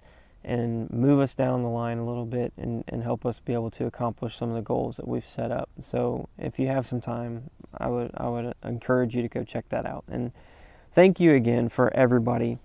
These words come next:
who's taken the time to listen and follow and subscribe. And, uh, we are now on all podcast platforms. Um, I believe the only one that we're still waiting on confirmation back from is Pandora.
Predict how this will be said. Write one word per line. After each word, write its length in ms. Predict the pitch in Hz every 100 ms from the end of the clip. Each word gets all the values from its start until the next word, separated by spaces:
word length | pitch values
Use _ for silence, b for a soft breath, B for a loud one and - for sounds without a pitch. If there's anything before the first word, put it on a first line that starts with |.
| -
who's 160 | 123
taken 300 | - 131 123
the 80 | 123
time 420 | 120 120 120 117
to 160 | 107 123
listen 360 | 120 139 135 117
and 140 | 113
follow 460 | 123 117 113 117 113
and 180 | 113
subscribe. 560 | - 107 - 117 110 110
And, 200 | 113 117 - b b b b b
uh, 180 | - 120
we 160 | 120 151
are 100 | 147
now 280 | 147 147 147
on 380 | 127 123 127 - -
all 580 | 123 131 147 151 147 156 - - _ - -
podcast 560 | 135 135 131 143 135 -
platforms. 800 | 123 - - 139 147 160 - - -
Um, 540 | - 123 120 117 113 - - - - -
I 60 |
believe 260 | 120 127 135
the 80 | 127
only 160 | 135
one 200 | 135 135
that 80 | 135
we're 120 | 123
still 320 | 120 - 131 127
waiting 360 | 123 123 127
on 120 | 123 117
confirmation 720 | 123 123 127 120 117 123 117
back 220 | 120 - - -
from 340 | - 120 123
is 100 | -
Pandora. 600 | - 123 120 113 117 -